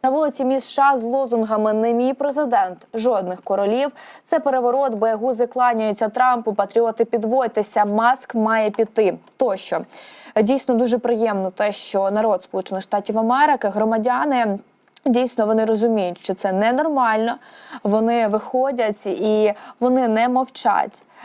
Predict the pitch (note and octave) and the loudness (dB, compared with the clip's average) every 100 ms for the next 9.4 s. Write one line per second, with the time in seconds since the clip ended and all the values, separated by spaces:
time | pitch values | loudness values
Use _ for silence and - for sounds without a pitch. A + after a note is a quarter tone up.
0 | - - G#3 G3+ G3 B3 B3 - A3 G3+ | -8 0 2 2 0 0 -2 -2 0 2
1 | G3 G#3 A3+ A3 A3+ A3+ A#3 - C4+ D4 | 2 2 2 2 2 0 -2 -2 0 2
2 | D4 A3+ G#3 G3 A#3+ A#3+ G#3+ G#3 - - | 0 -2 0 0 2 2 2 0 -10 -16
3 | - G#3+ G3+ - A#3+ A#3+ - A3 G3 G#3 | -2 2 2 2 0 0 -2 0 0 2
4 | G#3+ A3+ G#3 F#3+ - G3 A#3+ C4 C#4+ C4 | 2 2 0 -4 -8 -4 -2 0 0 0
5 | G3+ G3 G3+ G3+ A3+ G#3 A3 A#3+ - A3 | 2 0 0 -2 -2 0 0 -2 -2 -2
6 | G#3 - - G3 G3 A3 G#3+ G#3+ A#3+ G#3+ | -2 -4 -6 -2 2 2 2 0 0 0
7 | G3+ F#3+ F#3+ - G#3 A3 B3+ B3+ G#3 F#3 | -2 -2 -2 -2 0 2 0 0 -2 0
8 | A3+ A#3 A#3+ - F#3+ G#3 G3 G3 - G#3 | 0 0 -4 -4 -2 0 0 -2 -2 -2
9 | G3 F#3 F3 E3+ | 0 0 -2 -4